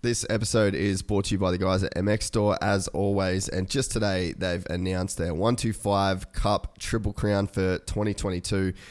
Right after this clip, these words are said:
The first round is at Motoland, uh, in Ipswich on March sixth.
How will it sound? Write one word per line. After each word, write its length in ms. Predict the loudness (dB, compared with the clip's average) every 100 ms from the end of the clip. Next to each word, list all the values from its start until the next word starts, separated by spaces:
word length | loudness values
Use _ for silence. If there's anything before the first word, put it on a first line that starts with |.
| -10
The 60 | -6
first 360 | 2 4 4
round 260 | 4 4 2
is 220 | 2 0
at 100 | -2
Motoland, 760 | 0 2 4 2 2 2 0 -2 -4 -10 -4
uh, 380 | -2 0 -2 -2
in 180 | -4 -2
Ipswich 440 | -2 -4 -4 -4 -2
on 200 | -2 -2
March 320 | -2 -4 -4
sixth. 480 | -2 0 -2 -6